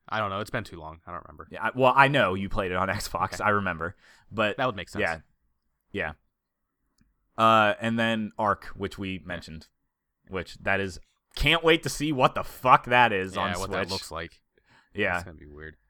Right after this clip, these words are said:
Speaker 1: Uh,
Speaker 2: 'Cause that ran like garbage on my P C.
Speaker 1: Huh.
Speaker 2: And it's been on Xbox forever.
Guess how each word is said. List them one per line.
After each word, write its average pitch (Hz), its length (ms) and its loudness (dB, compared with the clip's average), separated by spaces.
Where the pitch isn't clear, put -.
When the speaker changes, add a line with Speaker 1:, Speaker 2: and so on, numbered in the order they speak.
Speaker 1:
Uh, 107 160 -2
Speaker 2:
'Cause 110 140 -2
that 139 220 10
ran 139 320 4
like 123 320 2
garbage 98 460 4
on 101 140 0
my 95 180 0
P 95 200 -6
C. 82 280 -8
Speaker 1:
Huh. 82 140 -18
Speaker 2:
And 92 420 -2
it's 110 220 -6
been 113 280 0
on 104 180 4
Xbox 117 600 2
forever. 127 640 0